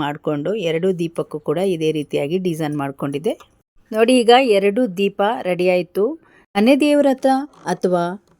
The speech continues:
ದೇವಸ್ಥಾನದಲ್ಲಿ ನೀವು ಸೋಮವಾರ ಹೋಗಿ ಹಚ್ಚಿ ಬರ್ತೀವಿ ಅನ್ನೋದಾದ್ರೆ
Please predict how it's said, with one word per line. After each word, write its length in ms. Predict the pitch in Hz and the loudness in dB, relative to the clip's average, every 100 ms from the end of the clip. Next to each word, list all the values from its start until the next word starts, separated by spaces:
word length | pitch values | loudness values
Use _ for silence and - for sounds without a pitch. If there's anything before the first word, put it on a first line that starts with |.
| - | -6
ದೇವಸ್ಥಾನದಲ್ಲಿ 920 | 180 202 254 - 254 233 220 208 208 | 2 4 2 -2 -4 -2 0 0 0
ನೀವು 240 | 202 196 196 | 0 0 -2
ಸೋಮವಾರ 540 | - 175 175 175 170 170 101 - | 0 -2 -2 -4 -2 -4 -6 -4
ಹೋಗಿ 440 | 170 170 165 170 | 0 0 -2 -6
ಹಚ್ಚಿ 340 | 165 147 - 220 | -6 -8 -4 0
ಬರ್ತೀವಿ 440 | 214 190 190 170 | 0 0 -4 -2
ಅನ್ನೋದಾದ್ರೆ 520 | 151 147 143 143 156 | -4 -6 -6 -4 -4